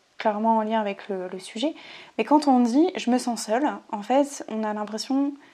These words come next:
quand on vous demande comment ça va et que vous dites, « Bah, je me sens seule », en fait, c'est pas une émotion en tant que telle. C'est faux de dire, « Je me sens seule ». En fait, derrière le, « Je me sens seule », on devrait dire plutôt, « Je me sens triste,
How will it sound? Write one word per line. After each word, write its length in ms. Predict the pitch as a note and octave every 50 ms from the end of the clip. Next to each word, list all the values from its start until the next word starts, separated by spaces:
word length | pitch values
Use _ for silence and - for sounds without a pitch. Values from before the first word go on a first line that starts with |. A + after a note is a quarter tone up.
| _ _ _ _ _ _
quand 260 | - - A#3+ A#3 A#3 A#3+
on 240 | A#3+ A#3 A#3+ A#3+
vous 160 | A#3 G3+ A3+ A3+
demande 240 | A#3+ B3+ D4 C#4+
comment 240 | C#4+ - A#3+ A3+ A3
ça 160 | G#3+ - A3
va 400 | G#3+ A3+ B3 C4+ C#4+ D4 C#4 A#3
et 60 | G#3+ G#3
que 120 | - A3
vous 200 | G#3+ G3+ G#3 G#3+
dites, « 180 | G3+ A#3+ B3 -
Bah, 140 | G#3 G#3 G3+
je 80 | G3+ G3
me 60 | A3+
sens 240 | A3+ A3+ A#3 G#3 -
seule », 240 | - A#3 B3+ C4 - -
en 80 | A3
fait, 180 | G#3 - C4+ C4+
c'est 160 | - - A3
pas 140 | - A#3 A#3+
une 180 | A#3 G#3+ G#3 G#3+
émotion 480 | A3 A3 A3 A3 G#3 - - C4 B3
en 60 | A3+
tant 120 | G#3 - G3+
que 40 | F#3
telle. 160 | F#3 - - _ _ _ - - - - - - _
C'est 220 | - - - B3 A3+
faux 260 | - - - D#4+ D#4
de 120 | A#3 A3+
dire, « 220 | G#3 A3 B3+ C4+ B3
Je 80 | A3 A3+
me 80 | A3
sens 220 | A3+ - A3 G#3+ -
seule ». 120 | G3 - - _ _ _ _ - - - - - _ -
En 80 | - A3
fait, 200 | - C#4+ C#4+ B3+
derrière 360 | A3 A3+ A3 A3 B3+ C4 B3+
le, « 120 | A3+ A3 G#3+
Je 140 | G3+ G#3+
me 80 | A3+ A#3
sens 220 | A3+ A#3 A3 G#3
seule », 220 | - B3+ C4+ D4 D4
on 100 | B3 A3+
devrait 300 | A3 G#3+ G#3 G3+ G#3 G#3+
dire 160 | G#3+ A#3+ A#3+
plutôt, « 260 | - - A3+ - B3+ C4
Je 80 | A#3+
me 140 | A3 G#3+ G#3
sens 220 | - - G#3 G3+ G3+
triste, 600 | - - - D4+ D4 - - - - - -